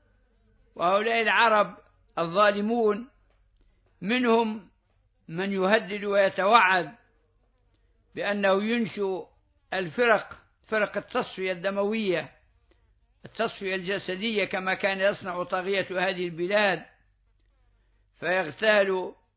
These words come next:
الشرفاء وأهل العلم والأدب والنصحاء وأهل الخير والفضل خارج بلادهم. لقد اغتيل في بعض البلاد العربية،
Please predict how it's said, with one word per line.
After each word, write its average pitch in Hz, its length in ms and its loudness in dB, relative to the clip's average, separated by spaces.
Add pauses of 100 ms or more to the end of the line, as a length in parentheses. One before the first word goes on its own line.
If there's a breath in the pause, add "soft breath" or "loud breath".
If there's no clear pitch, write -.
(360)
الشرفاء 190 840 0
وأهل 196 360 0
العلم 190 420 -4
والأدب 185 720 0 (1200)
والنصحاء 196 920 0
وأهل 196 320 0
الخير 202 360 -2
والفضل 220 680 0 (1500)
خارج 170 800 -2 (440)
بلادهم. 147 760 -6 (1160)
لقد 165 280 -8
اغتيل 180 500 -4
في 175 420 -6 (840)
بعض 180 380 0
البلاد 180 540 0
العربية، 185 840 -2